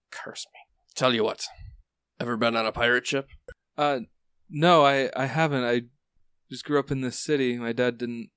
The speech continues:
Speaker 2: want me, he didn't want me on pirate ships. <laughs>
Speaker 1: Well, uh, I'm not going to force you into anything, but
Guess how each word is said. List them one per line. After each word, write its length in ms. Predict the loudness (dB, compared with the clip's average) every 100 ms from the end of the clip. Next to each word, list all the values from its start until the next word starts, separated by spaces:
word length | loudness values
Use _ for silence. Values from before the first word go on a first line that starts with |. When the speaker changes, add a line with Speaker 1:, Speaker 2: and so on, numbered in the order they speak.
| _ _ -12
Speaker 2:
want 240 | -8 -4
me, 320 | -4 -4 -8 _ _ _ -10
he 80 | -6
didn't 220 | -4 -2
want 180 | -2 -2
me 60 | -2
on 120 | -4
pirate 360 | -2 -2 -2
ships. 520 | -4 -6 -8 -8 -10 -10 -14 -10
<laughs> 80 | -10 -12 _ _ _ -20
Speaker 1:
Well, 360 | -12 -6 -6 -6 _ -4
uh, 360 | 0 0 0 -6 -16 -20 -20 -20 _ -4
I'm 160 | 2 4
not 160 | 4 4
going 240 | 4 4
to 80 | 2
force 320 | 4 4 4
you 140 | 4
into 200 | 4 4
anything, 460 | 0 -2 -2 -2 -2
but 220 | -2 -2